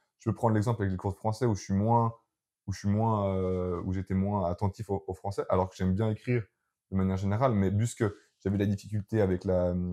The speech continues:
avec l'écriture, quoi, avec le, j'ai, j'ai dyslexique. Du coup, c'était des cours que j'appréhendais. Mais des fois, j'ai eu des profs où ils, ils, ils donnaient le cours, ils rendaient le cours tellement intéressant, j'étais, mais ça, c'est trop bien, on va faire de l'analyse de texte. Et en fait,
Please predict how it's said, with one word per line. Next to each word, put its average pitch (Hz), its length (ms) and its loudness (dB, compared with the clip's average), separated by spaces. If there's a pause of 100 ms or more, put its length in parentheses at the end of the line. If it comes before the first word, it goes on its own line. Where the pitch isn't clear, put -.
(200)
avec 95 160 -2
l'écriture, 95 400 -6
quoi, 90 100 -6
avec 90 160 -6
le, 90 380 -6
j'ai, 90 240 -8
j'ai 95 140 -14
dyslexique. 95 420 -10 (480)
Du 95 60 -2
coup, 135 80 -2
c'était 120 120 0
des 104 100 4
cours 135 120 -2
que 120 60 2
j'appréhendais. 113 460 0 (300)
Mais 95 100 2
des 98 100 2
fois, 156 120 0
j'ai 117 120 2
eu 95 100 4
des 95 100 2
profs - 360 -2 (580)
où 104 60 2
ils, 95 300 2
ils, 98 180 0
ils 107 100 2
donnaient 101 180 4
le 95 60 -2
cours, 107 200 -8
ils 98 80 -2
rendaient 101 140 0
le 95 60 -4
cours 107 140 -8
tellement 143 220 -4
intéressant, 120 400 -2
j'étais, 92 120 -10
mais 78 100 -10
ça, 76 100 -14
c'est - 80 -16
trop - 160 -6
bien, 117 120 2
on 113 40 2
va 98 60 0
faire 90 120 -6
de 95 60 0
l'analyse 98 240 0
de 104 100 -2
texte. 120 400 -4
Et 95 60 -4
en 92 80 0
fait, 131 200 -4